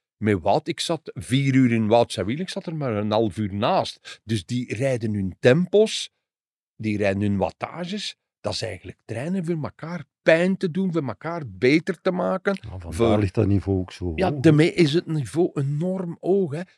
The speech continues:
Speaker 1: Je ziet het niveau dat Welles nu haalt. Fantastisch, dat is ook door met Pogacar in Monaco te trainen, met, met ko-, andere trainingsmethoden te gebruiken,
Speaker 2: Ja.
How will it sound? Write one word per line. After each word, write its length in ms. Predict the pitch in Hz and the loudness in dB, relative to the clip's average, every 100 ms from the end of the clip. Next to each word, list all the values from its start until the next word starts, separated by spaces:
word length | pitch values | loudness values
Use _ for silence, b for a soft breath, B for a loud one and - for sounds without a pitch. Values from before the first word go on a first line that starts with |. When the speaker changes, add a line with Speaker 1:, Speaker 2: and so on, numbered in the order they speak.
| - | -6
Speaker 1:
Je 80 | |
ziet 220 | 110 139 127 | -2 -2 -4
het 120 | 123 | -6
niveau 380 | 123 95 151 190 | -6 -2 -2 -2
dat 180 | 143 | -6
Welles 420 | 98 160 190 196 - | -2 0 0 -2 -2
nu 200 | 185 170 | -2 -4
haalt. 380 | 131 92 - _ _ _ | -6 -10 -12 _ _ _
Fantastisch, 720 | - 127 104 - 147 - 208 | -2 0 0 -6 -6 -6 -4
dat 120 | 170 | -2
is 80 | 110 | -2
ook 160 | 139 165 | -4 -2
door 140 | 185 147 | -4 -2
met 140 | 139 123 | -6 -4
Pogacar 560 | - 151 160 - 185 185 | -2 -2 -4 -8 -6 -4
in 120 | 165 | 0
Monaco 440 | 117 120 151 - | 2 2 2 0
te 160 | 170 196 | -4 -6
trainen, 360 | - 190 190 165 | -6 -6 -4 -2
met, 360 | 131 - - | -4 -4 -10
met 240 | - - - _ | -2 -2 -2 _
ko-, 200 | - 185 - | 6 6 8
andere 480 | 160 196 180 139 | 6 8 6 6
trainingsmethoden 1080 | - 131 131 143 160 - 175 - 190 196 190 | 4 4 6 6 2 -2 -4 6 8 8 2
te 100 | 196 | -2
gebruiken, 520 | 170 170 180 190 196 | -2 2 2 2 0
Speaker 2:
Ja. 120 | 196 | -2